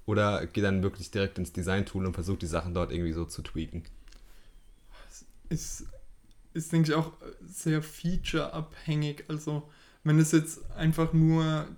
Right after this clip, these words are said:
Speaker 2: das, ein Element ist, was ich so in der Form schon hab, aber, ähm, ich sag mal, halt einen anderen Inhalt bekommt, dann,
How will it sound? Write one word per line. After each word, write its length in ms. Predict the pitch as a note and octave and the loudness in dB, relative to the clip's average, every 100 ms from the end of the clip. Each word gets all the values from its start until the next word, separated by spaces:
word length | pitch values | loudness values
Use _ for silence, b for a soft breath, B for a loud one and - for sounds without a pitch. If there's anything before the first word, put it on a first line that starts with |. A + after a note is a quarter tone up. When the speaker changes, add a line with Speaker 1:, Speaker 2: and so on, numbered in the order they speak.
| - | -10
Speaker 2:
das, 360 | D3+ - - - - - - - F3+ | -8 -8 -10 -12 -20 -20 -20 -10 0
ein 120 | D#3+ | 2
Element 580 | E3 E3 D#3+ E3 G3 - | 8 10 10 8 4 2
ist, 440 | F3+ F#3 - - | 0 0 -2 -6
was 240 | E3+ D#3 D#3 | -2 0 2
ich 100 | D#3 | 0
so 560 | - - E3+ F3+ E3+ - | 2 6 8 8 2 0
in 140 | E3 D3+ | 4 4
der 140 | D3 | 4
Form 380 | - E3 E3+ G3+ | 0 4 4 4
schon 220 | - F3+ | 2 2
hab, 300 | F#3 G3 - b b b b b | 2 0 -2 b b b b b
aber, 580 | - D3 D3+ D3+ D3+ - | 0 2 4 4 4 0
ähm, 400 | D#3+ D3 D3 D3 - - - - - - | 0 0 2 -2 -6 -16 -18 -18 -20 -14
ich 100 | D#3+ | -6
sag 140 | D#3+ D3 | -4 -2
mal, 100 | D3 | 0
halt 180 | D3 | 0
einen 100 | D#3+ | 0
anderen 400 | D3+ D#3 D3 D#3 | -2 2 2 2
Inhalt 440 | E3 F3 F#3 F#3 - | 4 4 4 0 -4
bekommt, 460 | E3+ - F#3 F#3+ - B B B - | -4 0 0 -2 -8 B B B -4
dann, 300 | C#3+ C#3+ | -2 -2